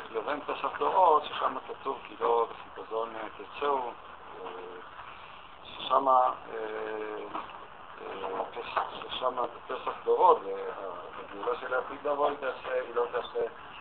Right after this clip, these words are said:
אה, מתוך חיפזון. מהו הרעיון של החיפזון, של הקפיצה, ואגב, הוא נמצא גם, אה, במערל? הרעיון של החיפזון או של הקפיצה הוא שיש, אה, מצבים שלא יכולים להיעשות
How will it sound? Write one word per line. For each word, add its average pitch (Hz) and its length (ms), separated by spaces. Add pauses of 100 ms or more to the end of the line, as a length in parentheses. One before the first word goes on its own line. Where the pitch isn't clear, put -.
(220)
אה, 104 40 (180)
מתוך 110 280
חיפזון. 104 480 (960)
מהו 143 240
הרעיון 127 360
של 127 140
החיפזון, 117 760 (220)
של - 120
הקפיצה, - 600
ואגב, 113 220
הוא 113 100
נמצא 110 380
גם, 110 120 (120)
אה, 107 240 (360)
במערל? 104 540 (840)
הרעיון 123 420
של 160 120
החיפזון 127 720
או - 60
של - 160
הקפיצה - 460
הוא 127 260
שיש, 120 680
אה, 123 160 (140)
מצבים 143 760 (500)
שלא - 380
יכולים 139 460 (100)
להיעשות 123 420